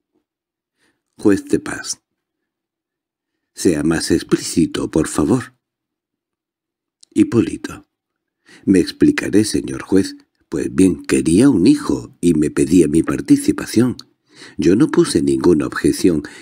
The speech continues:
y ella me prometió cien francos. Una vez acordado y regulado todo, ella se niega hoy a cumplir con lo prometido.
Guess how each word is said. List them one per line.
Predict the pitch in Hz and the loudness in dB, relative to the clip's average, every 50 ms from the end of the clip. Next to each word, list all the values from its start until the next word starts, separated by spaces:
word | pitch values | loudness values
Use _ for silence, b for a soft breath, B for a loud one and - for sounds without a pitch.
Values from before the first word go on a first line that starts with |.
| B B | B B
y | - 76 | 2 2
ella | 71 71 71 101 117 | 2 2 0 0 0
me | 131 147 147 | 0 0 0
prometió | 147 123 95 71 67 65 - - - - - - - - - | 0 0 0 0 -2 -4 -6 0 2 2 2 2 0 -6 -14
cien | - - - 110 131 139 147 135 | -8 -2 0 0 0 0 -2 -8
francos. | - - - - 82 80 73 - - - - - - - _ _ _ _ - | -8 -4 -2 0 0 0 0 -2 -6 -8 -8 -10 -16 -20 _ _ _ _ -4
Una | 85 90 98 107 107 | -4 -2 -2 -2 -2
vez | 98 104 98 - - | -2 -2 -2 -2 -4
acordado | 90 - - 82 73 69 78 76 67 58 64 67 65 | -4 0 0 0 0 0 0 -2 -2 -2 -2 -4 -2
y | 65 | -2
regulado | 64 80 78 65 - 71 71 67 62 58 60 58 - 64 62 62 | 0 0 0 0 2 2 2 2 2 -2 -6 -8 -8 -10 -10 -4
todo, | - - 123 - 135 127 120 120 _ - | -2 0 0 0 0 -2 -2 -4 _ -6
ella | 82 80 - - 64 - | -4 -4 -4 -6 -8 -6
se | - - 67 65 | -4 -4 -2 0
niega | 87 80 82 73 69 67 60 | 0 0 0 0 -2 -6 -6
hoy | 58 65 87 - - - 62 | -2 2 2 2 2 2 -2
a | 58 | -8
cumplir | - - - 65 - - - - - - | -12 -12 -12 -6 0 2 2 2 2 2
con | - 101 80 | 2 2 2
lo | 71 69 67 | 0 -2 -4
prometido. | - 71 67 58 60 62 58 - - 76 - 57 57 - | -4 -4 -6 -6 -8 -12 -4 -2 -2 -2 -2 -4 -12 -18